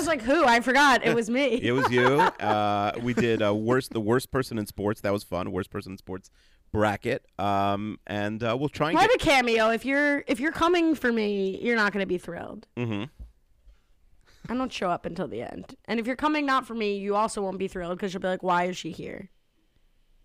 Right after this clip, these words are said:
Speaker 2: No, everyone loves that you're here. I, that's, that's such a good spot. You making fun of the logos is so fun.
Speaker 1: Well, yeah, we made it, it, we made it work because it, we ended up doing a couple logo matchups. Um, but I think it made no sense for me to be there until we <laughs> did that.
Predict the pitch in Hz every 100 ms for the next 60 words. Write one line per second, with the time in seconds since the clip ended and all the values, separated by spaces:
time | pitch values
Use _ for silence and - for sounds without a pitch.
0 | _ 160 131 143 175 127 101 95 90 92
1 | 87 67 143 165 - 185 190 202 - 156
2 | 123 - 90 78 71 113 117 113 104 101
3 | 101 85 80 78 78 82 - 80 - -
4 | - _ _ _ _ _ _ _ _ _
5 | _ _ _ 254 269 233 190 285 302 294
6 | 277 262 294 294 349 349 392 392 240 269
7 | 262 262 254 214 220 180 226 220 208 208
8 | - - 214 202 196 196 190 185 175 175
9 | 185 170 175 175 196 175 - - - -
10 | - 202 196 190 208 202 220 208 190 -
11 | 208 190 196 196 185 175 170 185 180 175
12 | 180 180 180 - 208 190 254 269 269 247
13 | -